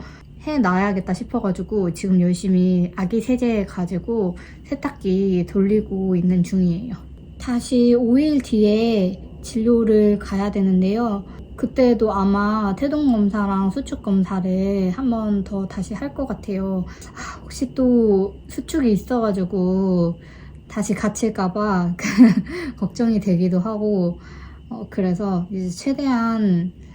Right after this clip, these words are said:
어, 조심을 하고 되도록이면 집에만 있으려고 하고 있고, 그리고 이제 검사할 때 혹시 다시 입원해야 할 수도 있으니까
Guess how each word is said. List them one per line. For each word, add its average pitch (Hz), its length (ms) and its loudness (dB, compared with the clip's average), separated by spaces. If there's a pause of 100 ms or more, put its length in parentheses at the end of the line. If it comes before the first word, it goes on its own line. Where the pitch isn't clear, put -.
(420)
어, 185 280 -4
조심을 208 420 0
하고 254 520 -4 (320)
되도록이면 190 720 2
집에만 208 440 2
있으려고 175 460 0
하고 214 260 -2
있고, - 440 -6 (600)
그리고 175 800 0
이제 175 480 -4
검사할 196 1200 0
때 220 200 -2
혹시 262 680 -2 (280)
다시 196 260 -2
입원해야 226 580 2
할 262 340 0 (300)
수도 240 300 -4
있으니까 180 720 0